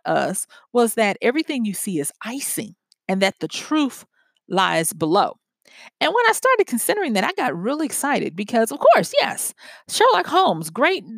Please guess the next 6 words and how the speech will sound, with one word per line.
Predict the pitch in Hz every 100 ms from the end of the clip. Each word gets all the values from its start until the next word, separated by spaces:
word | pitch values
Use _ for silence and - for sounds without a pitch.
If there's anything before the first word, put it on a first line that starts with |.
| -
um, | 233 220 208 190 - - - - _ _ _ _ _ _ 208
guy | 254 269 262
to | 247 226
be | 240
able | 226 226 220
to | - 233 226